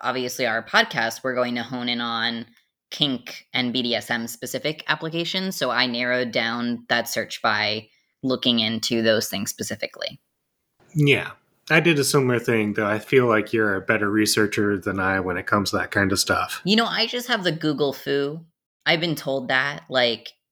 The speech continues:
Speaker 1: friends will ask me, like, "Well, how did you find that thing?" And I'm like, "I don't know. I just typed in some words and then it just, it magically appeared."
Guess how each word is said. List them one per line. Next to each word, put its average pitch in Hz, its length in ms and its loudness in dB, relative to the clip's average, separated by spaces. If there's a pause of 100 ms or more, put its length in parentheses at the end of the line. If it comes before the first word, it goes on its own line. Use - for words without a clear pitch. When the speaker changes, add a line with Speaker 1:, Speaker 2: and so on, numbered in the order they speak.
(180)
Speaker 1:
friends 131 320 2
will 135 80 0
ask 123 220 0
me, 139 40 -4
like, 131 200 -4
"Well, 156 60 -12
how 165 180 -4
did 214 160 -2
you 220 80 -4
find 185 320 -4
that 147 240 0
thing?" 104 360 -6
And 123 80 -6
I'm 131 80 -4
like, 139 160 -4
"I 139 100 -4
don't 180 120 0
know. 170 120 0
I 160 120 2
just 127 240 -4
typed - 260 -8
in 165 120 4
some 147 260 2
words 120 460 0
and 117 100 0
then 117 160 0
it 117 120 -2
just, - 340 -4
it 120 180 -2
magically 117 500 -2
appeared." - 520 -16